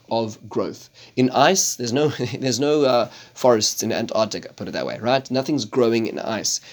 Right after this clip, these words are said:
Kerach, a kerach, a bald spot, is where n-, something is not growing, right? There's a lack of growth. The hair follicles are not producing the hair at this point in time. Korach as well was the same idea. Why? What was his claim?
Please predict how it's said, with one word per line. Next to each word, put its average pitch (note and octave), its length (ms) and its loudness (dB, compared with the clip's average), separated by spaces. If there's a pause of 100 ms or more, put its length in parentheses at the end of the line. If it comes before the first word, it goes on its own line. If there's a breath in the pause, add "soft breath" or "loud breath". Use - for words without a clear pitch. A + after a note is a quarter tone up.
(160 loud breath)
Kerach, E3+ 420 6
a C3+ 80 -2
kerach, D3 540 0
a A#2+ 60 -6
bald D#3 280 0
spot, B2 240 -2
is G#2+ 140 -4
where A#2+ 180 0
n-, A2+ 240 -2
something C3 400 0
is A#2 220 -6 (260 soft breath)
not A#2 340 -4
growing, C3+ 500 2
right? G#2+ 120 -4
There's G#2 140 -4
a A2+ 80 -2
lack B2+ 200 2
of A#2 140 -4
growth. - 420 0 (300 soft breath)
The G#2+ 60 -4
hair C3 120 4
follicles C3 460 0
are B2 40 0
not C3 140 2
producing C3 600 0
the B2+ 100 0
hair F3+ 300 4
at G#2+ 100 -2
this G#2+ 160 -6
point G#2 260 -6
in G2 120 -8
time. F2 240 -8 (640 loud breath)
Korach G3+ 300 6
as C3 160 0
well C#3 180 4
was A#2+ 140 0
the A#2 80 0
same B2 240 2
idea. A2 200 -2
Why? G#2+ 380 0
What G3+ 220 -4
was G#3+ 100 -2
his G3+ 160 -2
claim? A#2 600 -2